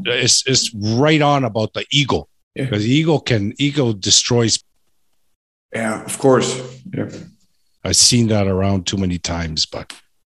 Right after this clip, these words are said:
Speaker 1: um, we always like to ask our guests what their, uh, inner superpower is that got them to this point.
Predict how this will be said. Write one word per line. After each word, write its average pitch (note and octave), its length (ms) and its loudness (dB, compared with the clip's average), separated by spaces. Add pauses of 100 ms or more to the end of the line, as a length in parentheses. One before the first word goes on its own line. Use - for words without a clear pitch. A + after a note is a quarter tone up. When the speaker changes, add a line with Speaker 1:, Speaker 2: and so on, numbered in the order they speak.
(300)
Speaker 1:
um, A#2+ 480 4
we C#3+ 220 6
always G3+ 260 4
like G3+ 180 4
to F#3 80 2
ask D#3+ 280 2
our D3 100 0
guests C#3 440 0
what B2+ 240 -4
their, A#2 320 0 (520)
uh, A2 200 -2 (1600)
inner F#3 420 6 (380)
superpower A#2 880 4
is A2 220 2
that G2 200 -4
got A#2 260 -2
them G#2 140 -4
to G#2 160 -6
this F2 220 2
point. - 380 -8